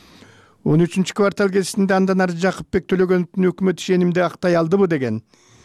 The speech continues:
Эр табылды аттоо куруптун. Дүйнөдө канча ажолор алмашса да, эч бири элин пикет митинг күндөгөн эмес деген макалаларын жарыялады. Факты Кейджи гезити Бабанов менен Исаев Москвадан жолугуп сүйлөшкөнүн. Тажикстандын президенти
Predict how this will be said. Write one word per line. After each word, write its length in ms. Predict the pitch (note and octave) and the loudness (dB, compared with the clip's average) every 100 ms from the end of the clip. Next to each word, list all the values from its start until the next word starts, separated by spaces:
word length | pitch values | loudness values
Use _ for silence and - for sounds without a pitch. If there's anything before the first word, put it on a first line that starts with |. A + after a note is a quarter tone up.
| _ - - - | _ -20 -16 -2
Эр 180 | D#3+ D#3+ | 0 2
табылды 360 | F#3 F3+ F3+ | 2 2 0
аттоо 240 | F3 - F#3 | -2 -4 -2
куруптун. 460 | F#3 E3+ - D3+ | -2 -2 0 0
Дүйнөдө 360 | C3+ E3+ F3 F3+ | 2 0 2 0
канча 460 | F#3 F#3 - F#3+ - | 0 0 0 -2 -2
ажолор 460 | E3+ F3 F3+ F#3+ F#3+ | -4 0 2 4 2
алмашса 420 | F#3 F#3 - F#3 | 2 0 -2 -2
да, 200 | F#3 E3+ _ _ _ _ _ _ - | 0 -2 _ _ _ _ _ _ 0
эч 260 | F#3+ - | 0 0
бири 260 | - F3 F#3+ - F#3 | -4 -2 -2 0 2
элин 220 | F3 G#3 | 2 0
пикет 380 | - - G3 - | -2 -4 -4 -2
митинг 360 | F#3 - F3+ - | -4 -2 -4 -2
күндөгөн 400 | F3 E3+ F3 F3 | 0 0 0 0
эмес 240 | F3 - | 0 -2
деген 300 | E3 E3+ D3+ | -2 -2 -2
макалаларын 800 | - E3 D#3+ D#3 D#3 D3 C#3+ A#2 | -4 -2 0 0 2 2 -2 -2
жарыялады. 600 | D#3 D#3 D3+ D3 C3+ A#2+ - _ _ _ - _ _ _ _ _ - | -2 2 2 2 0 -4 -8 _ _ _ -20 _ _ _ _ _ -10
Факты 420 | - F#3+ - F#3 | -4 -4 -4 -4
Кейджи 320 | G3 A3 G3 | 0 0 0
гезити 380 | G3+ G3+ - G#3+ | 0 -2 -2 -4
Бабанов 400 | F3+ G3 G3+ F#3+ - | 0 0 2 0 0
менен 200 | G3+ G3 | 0 0
Исаев 320 | - G3 F3+ | 0 0 0
Москвадан 520 | F#3+ F3+ - F#3 F#3+ | -2 -4 -2 0 0
жолугуп 320 | F3+ F#3 F3+ - | 0 0 -2 -4
сүйлөшкөнүн. 640 | F3 E3 - C3+ A#2+ B2 _ _ _ - - _ _ | -4 -4 -2 -2 -2 -4 _ _ _ -20 -20 _ _
Тажикстандын 600 | - E3 F3+ - G3+ G#3 | -2 0 0 2 2 2
президенти 480 | G3 G3 F#3 G3 G3+ | 0 0 0 -2 -2